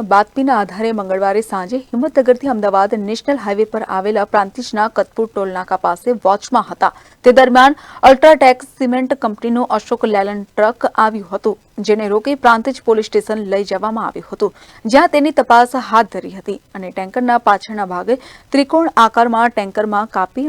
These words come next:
અને અંદર વિદેશી દારૂની પેટીઓમાં અગિયાર હજાર આઠસો પંચ્યાસી બોટલો સંતાડેલી હતી.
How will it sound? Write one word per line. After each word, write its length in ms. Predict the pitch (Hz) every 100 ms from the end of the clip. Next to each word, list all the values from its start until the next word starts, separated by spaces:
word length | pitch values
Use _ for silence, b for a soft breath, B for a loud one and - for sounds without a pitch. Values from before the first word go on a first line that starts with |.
| 247
અને 160 | 214 247 B B B 240
અંદર 140 | 311 254
વિદેશી 360 | 233 240 247 254 202
દારૂની 320 | 202 220 220 202
પેટીઓમાં 560 | 180 220 220 196 233 - 220
અગિયાર 360 | - 285 285 240
હજાર 260 | 214 220 240
આઠસો 400 | 214 214 - 285 226
પંચ્યાસી 500 | 202 254 247 294 214
બોટલો 400 | 196 196 233 208 220
સંતાડેલી 680 | - 214 208 240 220 180 165
હતી. 220 | - 208